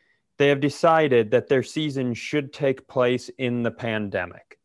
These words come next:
Like, it was so important to stay true to the reality that you, like,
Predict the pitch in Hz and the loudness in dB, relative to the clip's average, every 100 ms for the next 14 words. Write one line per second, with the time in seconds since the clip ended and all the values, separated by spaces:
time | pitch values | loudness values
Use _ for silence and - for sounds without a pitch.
0 | _ _ _ _ _ _ _ - 143 147 | _ _ _ _ _ _ _ 0 2 2
1 | 170 170 - - 180 214 214 - 175 170 | 2 2 0 0 2 2 -2 0 2 2
2 | 127 110 107 _ - - 151 139 - 160 | 0 -8 -10 _ -20 -2 0 0 -4 -4
3 | 151 131 113 123 117 113 117 123 147 131 | -2 -2 -4 -6 -6 -2 0 2 2 2
4 | 107 95 98 - _ _ _ _ 135 131 | -2 -8 -12 -18 _ _ _ _ 2 2
5 | 151 151 147 131 - | -2 2 2 2 -4